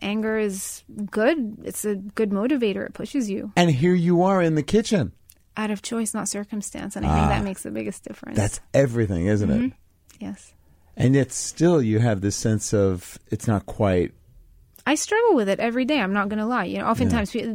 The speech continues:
Speaker 1: the other day I was at an event and someone said, "What do you do?" And I said, "I'm a food writer." And she goes, "What is that?"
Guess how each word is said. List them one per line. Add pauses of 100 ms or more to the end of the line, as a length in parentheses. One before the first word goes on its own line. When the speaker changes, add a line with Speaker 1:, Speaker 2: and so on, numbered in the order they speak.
(160)
Speaker 1:
the
other
day
I
was
at
an
event
and
someone
said,
"What
do
you
do?"
And
I
said,
"I'm
a
food
writer."
And
she
goes,
"What
is
that?"